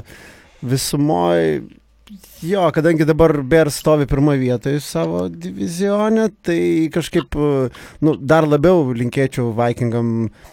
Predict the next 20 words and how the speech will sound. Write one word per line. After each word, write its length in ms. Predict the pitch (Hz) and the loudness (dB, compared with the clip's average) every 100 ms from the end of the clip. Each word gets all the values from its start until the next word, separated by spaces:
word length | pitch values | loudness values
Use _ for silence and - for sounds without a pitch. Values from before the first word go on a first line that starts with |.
| _ | _
a, 400 | - 113 113 110 107 | -6 -4 -2 -2 -4
kažkaip 420 | - - 104 - 113 | -8 -8 -8 -8 -8
bent 180 | 117 113 | -6 -4
jau 220 | 117 110 | -4 -4
aplošti 500 | 107 - 120 113 123 | -4 -2 -2 -2 -6
ir 80 | 110 | -6
ištrūkti. 480 | - 175 170 - 120 - | -2 -2 -2 -6 -20 -14
Kita 300 | - 120 156 | -10 -2 0
vertus, 400 | 160 156 156 - | 0 -2 -6 -4
na, 380 | 135 131 117 107 _ _ _ _ _ _ _ _ _ _ _ _ _ _ _ - 381 | -2 -2 -2 -6 _ _ _ _ _ _ _ _ _ _ _ _ _ _ _ -20 -12
negaliu 800 | 226 139 143 156 160 165 151 127 107 - - | -2 2 4 4 4 4 4 0 -6 -16 -14
galutinės 560 | 120 127 127 139 127 | -2 0 0 0 0
nuo-, 220 | 139 139 131 | 0 0 0
nuomonės 480 | 135 139 135 131 120 | 2 2 2 0 -2
pasakyt, 460 | 123 120 120 156 | -6 -6 -4 -2
nes 280 | 156 139 127 - | 0 0 -2 -6
Vikings 640 | 123 127 135 139 127 - - | -6 -2 -2 -2 -4 -4 -8
būtent, 480 | 120 139 135 123 131 | -4 -2 -2 -4 -4
e, 140 | 127 127 | -2 -2
nustebin-, 640 | 139 143 - 147 147 139 | 0 0 2 2 2 2